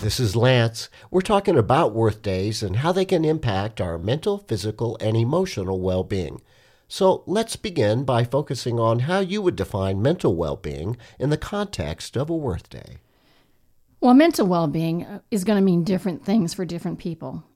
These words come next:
Speaker 2: Uh, it, essentially that your mental well-being involves that which helps you to be the most resilient and to flourish. So that could mean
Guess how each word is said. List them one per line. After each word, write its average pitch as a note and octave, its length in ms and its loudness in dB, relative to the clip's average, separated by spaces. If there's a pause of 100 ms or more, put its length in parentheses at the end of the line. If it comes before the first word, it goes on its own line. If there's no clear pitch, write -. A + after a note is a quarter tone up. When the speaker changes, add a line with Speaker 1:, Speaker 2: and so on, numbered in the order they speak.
(100)
Speaker 2:
Uh, E3+ 260 -6 (140)
it, G#3 180 -8 (100)
essentially C#4 500 2
that F#3 300 -2 (260)
your G3+ 160 0
mental G3+ 320 0
well-being F3+ 440 -2
involves E3+ 640 -4
that F#3+ 480 -2
which G3+ 220 -6
helps G#3 380 -4
you G3 200 -2
to F#3+ 120 -8
be F3+ 280 -4
the F3 80 -8
most F#3+ 420 -2
resilient F3 640 -6 (220)
and F3+ 180 -4
to E3+ 60 -8
flourish. - 560 -14 (580)
So A#3 320 -2 (120)
that C4 300 -2
could B3+ 160 -2
mean G#3+ 460 2